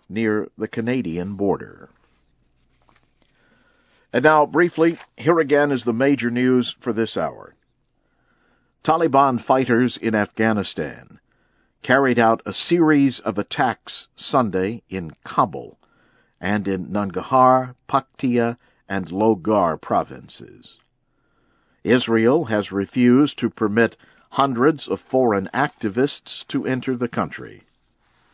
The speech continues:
And political parties in Guinea-Bissau met for a third day with the military leaders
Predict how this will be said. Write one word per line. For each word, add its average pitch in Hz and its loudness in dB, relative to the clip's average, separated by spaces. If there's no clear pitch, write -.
And 113 0
political 127 2
parties 135 2
in 107 -4
Guinea-Bissau 117 2
met 110 0
for 113 2
a 98 0
third 143 4
day 123 2
with 92 -6
the 104 -2
military 113 4
leaders 107 -2